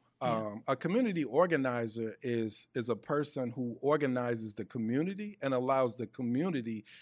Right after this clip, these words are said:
Speaker 2: to speak for themselves. An advocate is more of a person who just speaks about issues, and, and we, we need both.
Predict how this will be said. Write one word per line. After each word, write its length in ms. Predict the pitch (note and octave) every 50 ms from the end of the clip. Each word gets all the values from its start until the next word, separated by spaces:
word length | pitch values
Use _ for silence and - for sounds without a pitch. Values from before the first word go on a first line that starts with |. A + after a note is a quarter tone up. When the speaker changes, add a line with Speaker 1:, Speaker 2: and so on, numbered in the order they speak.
| - _
Speaker 2:
to 100 | - -
speak 360 | B2 - - - E3 D3 C3 -
for 100 | - B2
themselves. 800 | A2+ G#2+ A2+ G#2+ G#2 - - C3+ B2 A#2 G#2 G2 G2 - - - -
An 120 | B2 B2 -
advocate 460 | A#2 C#3+ F#3+ G3+ F#3+ D#3+ - - C#3+ C3+
is 160 | B2+ A2+ A#2
more 500 | B2 C3+ C#3 C#3 C3+ C3+ B2+ B2 B2 B2 - - - - - _ -
of 140 | C#3+ C#3
a 60 | D#3+ D#3+
person 360 | E3 - F3+ F3+ E3+ - D#3+
who 140 | C#3+ F3+ E3+
just 220 | - F3 D#3 -
speaks 320 | - - F3 E3 E3+ -
about 280 | E3 D3 D#3+ D3+ C#3+ A2 A2+
issues, 480 | D#3 A#3 - - - - - - - -
and, 220 | C#3 C#3 C#3 C3+ - -
and 180 | C#3+ C#3+ C#3
we, 120 | D3+ E3+ D#3+ C#3+ C#3
we 140 | C#3 E3 E3+
need 280 | F3 F#3 G3+ G3+ C#3
both. 460 | B2+ E3 F#3 D3+ - - - - -